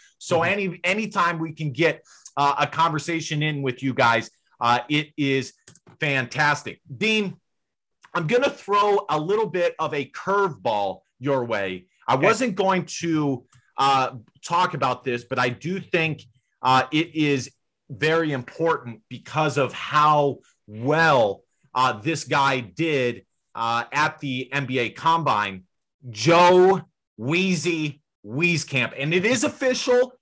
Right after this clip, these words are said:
Speaker 1: He is not coming back to Iowa. And as I expected,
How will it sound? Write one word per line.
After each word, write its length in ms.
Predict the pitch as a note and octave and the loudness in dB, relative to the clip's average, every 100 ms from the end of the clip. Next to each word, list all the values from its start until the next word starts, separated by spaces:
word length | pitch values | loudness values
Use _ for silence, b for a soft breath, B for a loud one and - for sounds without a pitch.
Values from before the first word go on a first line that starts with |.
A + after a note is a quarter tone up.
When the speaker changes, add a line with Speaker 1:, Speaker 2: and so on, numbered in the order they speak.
| _ | _
Speaker 1:
He 320 | - F3+ G3+ | -8 -6 -2
is 180 | F#3+ C#3+ | -2 -2
not 300 | D#3+ G3 G3+ | -2 -2 -2
coming 240 | A3 A3+ | -6 -4
back 240 | F#3+ F#3+ G3 | -2 -2 -4
to 100 | F3+ | -2
Iowa. 560 | D3+ C#3+ C#3 C#3 C#3+ B B | 0 0 0 -2 -4 B B
And 200 | C#3+ D3+ D3+ | -10 -8 -4
as 300 | G3+ D4+ D4 | 0 0 2
I 140 | C4+ | 2
expected, 680 | G3+ - - - D#3 - C#3+ | 2 -2 -6 -4 -4 -4 -18